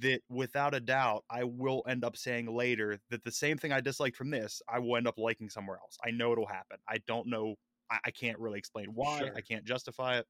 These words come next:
Speaker 1: But something about the tone of the singing, I feel like the emotion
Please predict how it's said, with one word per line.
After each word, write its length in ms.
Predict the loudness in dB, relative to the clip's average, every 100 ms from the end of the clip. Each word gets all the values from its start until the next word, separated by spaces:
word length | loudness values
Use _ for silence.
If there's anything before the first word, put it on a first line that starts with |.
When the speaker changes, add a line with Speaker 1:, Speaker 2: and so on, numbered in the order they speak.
| _
Speaker 1:
But 220 | 0 0 0 _ _
something 460 | -2 0 2 2 0
about 320 | 2 0 0
the 80 | -4
tone 360 | -2 0 0
of 140 | 0 -4
the 80 |
singing, 600 | -8 -2 -2 0 -2 -6 -10 _ _ _ _ _
I 100 | -6
feel 200 | 0 2
like 160 | 2
the 120 | 2 -2
emotion 840 | 0 2 2 2 -2 -2 -2 -4